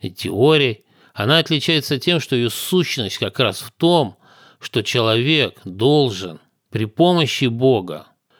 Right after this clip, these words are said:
и по его воле исцелить свою душу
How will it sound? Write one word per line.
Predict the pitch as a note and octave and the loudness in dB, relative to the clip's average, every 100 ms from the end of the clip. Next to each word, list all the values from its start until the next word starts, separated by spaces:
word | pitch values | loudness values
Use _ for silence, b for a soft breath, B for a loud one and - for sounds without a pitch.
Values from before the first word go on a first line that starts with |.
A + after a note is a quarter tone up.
| b | b
и | A2+ | -6
по | F#2+ | 0
его | B2 B2+ C#3 C3+ | 2 4 4 2
воле | G#2+ B2 D#3+ D#3+ G2+ F#2+ | 2 2 2 2 0 -4
исцелить | A2 - - B2 A#2+ D3+ E3+ - - _ _ | -6 -8 -6 -2 0 2 2 0 -10 _ _
свою | - - G#2+ G#2 A#2+ D3+ C#3 - b b | -12 -4 0 2 2 2 0 -4 b b
душу | F#2 G2 D#3+ F#3+ - F#2 D2 | -10 2 4 4 0 -8 -12